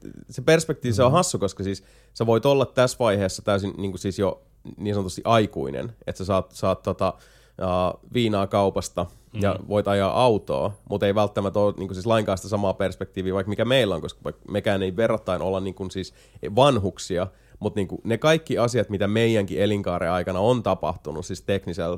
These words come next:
Speaker 1: tota,
Speaker 3: Mm.
Speaker 1: saralla, niin se on ihan järjetöntä. Se on ihan siis käsittämätöntä.
Speaker 2: Mm.
Speaker 1: Välistä ihan pysähtyy ajattelemaan, että minkälaista se, kun itse oli junnu, että miten joku kasibittinen räjäytti tajunnan ja
Speaker 3: Mm.
Speaker 1: edelleenkin siis loistolaite, mut sit kun mietitään vaan tätä, niinku, kokonaisvaltaista kehitystä.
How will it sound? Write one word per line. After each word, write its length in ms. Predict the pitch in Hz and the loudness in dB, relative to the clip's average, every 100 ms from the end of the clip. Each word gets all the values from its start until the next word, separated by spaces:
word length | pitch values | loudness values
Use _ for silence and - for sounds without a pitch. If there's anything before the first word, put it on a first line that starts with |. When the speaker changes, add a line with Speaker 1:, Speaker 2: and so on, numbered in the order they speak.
| - _ _ | -10 _ _
Speaker 1:
tota, 300 | 92 92 90 | -4 -2 -2
Speaker 3:
Mm. 60 | 95 | -2
Speaker 1:
saralla, 480 | 95 90 92 101 - - _ | -2 0 0 -2 -6 -16 _
niin 80 | 117 | -4
se 120 | 123 | 2
on 80 | 156 | 4
ihan 160 | 165 170 | 4 4
järjetöntä. 720 | 190 165 104 92 85 80 110 - _ | 2 2 0 -2 -4 -4 -6 -10 _
Se 120 | - | -2
on 60 | 131 | 0
ihan 160 | 143 139 | 2 -2
siis 140 | 139 | -4
käsittämätöntä. 680 | - 165 147 104 95 95 92 | 0 2 0 -2 -2 -2 0
Speaker 2:
Mm. 20 | |
Speaker 1:
Välistä 360 | 127 135 - 123 | 2 2 0 0
ihan 140 | 117 | 0
pysähtyy 580 | 139 127 101 - 95 90 - | -2 -2 -2 -2 -4 -4 -2
ajattelemaan, 540 | 107 98 95 90 90 | -2 0 -4 -4 -4
että 80 | 87 | -2
minkälaista 480 | 101 98 95 90 95 | -2 0 -2 -4 -10
se, 100 | 95 | -4
kun 160 | 107 | 0
itse 240 | 120 123 101 | 0 -2 -2
oli 160 | 90 | -2
junnu, 460 | 90 95 85 87 - _ - _ _ - - | -2 -2 -4 -8 -10 _ -20 _ _ -16 -8
että 140 | 92 | -4
miten 260 | 101 104 98 | -2 0 0
joku 160 | 98 | -2
kasibittinen 640 | 95 113 110 95 95 104 101 | 0 0 0 -4 -6 -4 -2
räjäytti 400 | 101 101 98 107 | 0 0 -2 -4
tajunnan 480 | - 123 107 98 92 | 0 0 0 -2 -2
ja 80 | 95 | 0
Speaker 3:
Mm. 60 | |
Speaker 1:
edelleenkin 460 | 131 135 143 135 98 | 2 2 2 0 -6
siis 180 | 101 98 | -6 0
loistolaite, 560 | 110 101 123 160 120 | 2 2 0 0 0
mut 140 | 98 92 | -2 -4
sit 100 | - | -4
kun 60 | |
mietitään 340 | 98 90 95 92 | -4 -2 0 0
vaan 160 | 95 | 0
tätä, 140 | 87 92 | 0 -4
niinku, 180 | 92 98 | -4 -8
kokonaisvaltaista 1000 | - 120 117 98 87 - 87 82 92 - | 2 4 4 0 0 -4 -6 -6 -8 -6
kehitystä. 600 | 87 87 82 76 - - | -4 -4 -6 -10 -10 -12